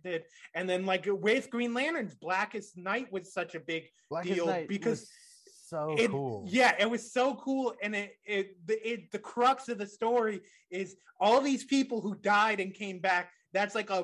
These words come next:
Speaker 1: leading force of what's
Speaker 2: Right.
Speaker 1: causing
Speaker 2: And then in
Speaker 1: things to
Speaker 2: Brightest
Speaker 1: go
Speaker 2: Day,
Speaker 1: on.
Speaker 2: Brightest Day was such a fun comic book.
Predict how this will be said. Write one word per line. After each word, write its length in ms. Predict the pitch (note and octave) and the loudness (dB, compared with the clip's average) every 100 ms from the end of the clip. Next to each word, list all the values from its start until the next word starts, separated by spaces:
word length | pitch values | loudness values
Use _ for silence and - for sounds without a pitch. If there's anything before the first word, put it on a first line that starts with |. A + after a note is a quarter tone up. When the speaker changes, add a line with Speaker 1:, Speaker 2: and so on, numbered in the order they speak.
| E3 | -4
Speaker 1:
leading 640 | E3 G3 A3+ A#3 A3+ G3 | -10 -4 -4 -2 -4 -6
force 480 | - F#3+ G3+ F#3+ F#3 | -6 -2 -2 -2 -8
of 100 | D#3+ | -8
what's 220 | D#3 F3+ | -6 0
Speaker 2:
Right. 360 | A#3 A3+ F3+ F3+ | 4 6 6 4
Speaker 1:
causing 200 | - - - | -2 -12 -14
Speaker 2:
And 140 | D3 E3+ | -8 -4
then 80 | F#3 | -2
in 80 | |
Speaker 1:
things 60 | E3+ | -2
to 20 | |
Speaker 2:
Brightest 380 | F3 G3 G3 E3 | 0 0 -2 -4
Speaker 1:
go 60 | D#3+ | 0
Speaker 2:
Day, 320 | F3+ F#3 D3 | 0 0 -4
Speaker 1:
on. 60 | B2 _ _ _ | -10 _ _ _
Speaker 2:
Brightest 380 | - E3+ A3 - | -8 -6 -6 -6
Day 160 | F#3+ F#3+ | -4 -2
was 180 | F3 - | -4 -8
such 200 | F3 E3 | -10 -10
a 60 | - - | -14 -6
fun 400 | D3+ D3 D3 C3 - _ _ _ | -2 -2 -4 -10 -16 _ _ _
comic 460 | - D3+ D3+ C3 - | -4 -2 -2 -6 -8
book. 260 | A2+ G2+ | -8 -8